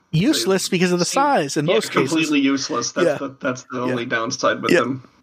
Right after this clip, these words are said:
Speaker 1: Then there's the stuffed bag, which this is more of, like, a real size bag, same setup. And then there's the shoulder bag, which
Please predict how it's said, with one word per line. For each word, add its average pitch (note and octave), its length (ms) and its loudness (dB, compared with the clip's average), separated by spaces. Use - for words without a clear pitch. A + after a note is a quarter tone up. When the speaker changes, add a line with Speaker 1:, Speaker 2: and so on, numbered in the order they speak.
Speaker 1:
Then G#3+ 240 2
there's G#3+ 200 0
the F#3+ 160 2
stuffed - 560 0
bag, F#3+ 300 2
which F3 300 0
this G#3+ 180 0
is A3 80 -6
more A3 160 2
of, G3+ 100 0
like, G3 180 2
a D#3 320 2
real F3 440 0
size E3 460 2
bag, D#3+ 280 2
same G3 580 0
setup. F3 440 0
And D#3+ 160 2
then G#3+ 220 2
there's G3+ 200 2
the F#3 160 0
shoulder A#3 500 2
bag, F3+ 260 2
which - 240 -2